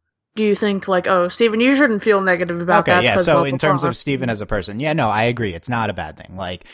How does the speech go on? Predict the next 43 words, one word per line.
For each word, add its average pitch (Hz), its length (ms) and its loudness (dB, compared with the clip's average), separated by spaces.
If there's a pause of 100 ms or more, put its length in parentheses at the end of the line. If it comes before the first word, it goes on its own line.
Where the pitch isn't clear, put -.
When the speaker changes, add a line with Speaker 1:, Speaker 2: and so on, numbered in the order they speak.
Speaker 2:
it's - 180 -10
be-, 131 120 -4
it, 120 280 -6
it's, 127 220 -10
it's, 107 300 -12
I 117 120 -10
think 123 140 -8
it 120 60 -4
would 110 100 -8
be 104 120 -8
better 98 260 -6
for 98 120 -10
him 90 120 -10
not 87 220 -12
to 95 60 -12
have 82 140 -12
this 82 200 -14
un-, 85 200 -16
this 90 220 -14
unrealistic, 82 680 -16
uh, 71 200 -16
view 78 180 -20
of, 82 240 -20
of, 76 260 -20
of - 180 -20
Rose. - 340 -20
Like, 87 200 -14
it, 98 120 -12
it's 110 140 -10
possible 107 380 -6
that's 92 200 -12
better 85 240 -12
for 80 120 -16
him 69 140 -18
as - 100 -20
a 76 60 -20
person - 520 -20
to 87 160 -14
have 80 240 -14
a 78 40 -18
more 76 200 -18
realistic 64 400 -20 (100)
view, 95 280 -20